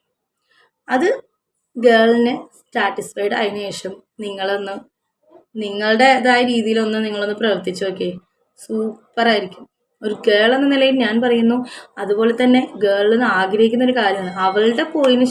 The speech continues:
ശേഷം നിങ്ങളുടെ കളയാം. അപ്പോഴാണ്, എന്താ പറയുക, അടിപൊളി ഫീലിംഗ് ആയിരിക്കും. അവളും ഓക്കെ, നിങ്ങളും ഓക്കെ. സം-,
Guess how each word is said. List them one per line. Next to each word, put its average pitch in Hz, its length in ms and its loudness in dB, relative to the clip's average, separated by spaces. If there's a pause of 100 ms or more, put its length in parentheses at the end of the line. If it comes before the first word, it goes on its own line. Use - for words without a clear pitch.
ശേഷം 233 340 -2 (720)
നിങ്ങളുടെ 220 420 0
കളയാം. 180 380 -6 (1000)
അപ്പോഴാണ്, 320 460 2
എന്താ 247 220 2
പറയുക, 208 260 -4 (460)
അടിപൊളി 240 440 -4
ഫീലിംഗ് 233 420 0
ആയിരിക്കും. 196 280 -12 (840)
അവളും 208 420 2
ഓക്കെ, 285 260 0
നിങ്ങളും 226 400 2
ഓക്കെ. 202 320 2 (340)
സം-, 185 240 -14